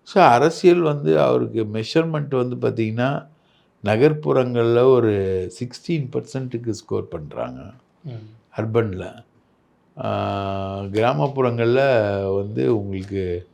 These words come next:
Speaker 1: ஆ, ஒரு அஞ்சு இல்லைன்னா ஆறு, அவ்வளோதான் அவரோட ஸ்கோர் கிராமப்புறங்கள்ல.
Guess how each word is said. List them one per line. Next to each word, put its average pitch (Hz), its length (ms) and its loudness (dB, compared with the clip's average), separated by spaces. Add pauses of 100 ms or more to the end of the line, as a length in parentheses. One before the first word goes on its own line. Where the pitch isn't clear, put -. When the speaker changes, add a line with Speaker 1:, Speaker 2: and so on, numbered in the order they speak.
(760)
Speaker 1:
ஆ, 104 600 -2
ஒரு 101 580 0 (160)
அஞ்சு 120 440 -2
இல்லைன்னா 110 680 0 (600)
ஆறு, 98 540 -2 (720)
அவ்வளோதான் 101 640 0 (260)
அவரோட 101 380 -2
ஸ்கோர் 92 600 -6 (220)
கிராமப்புறங்கள்ல. 101 880 -6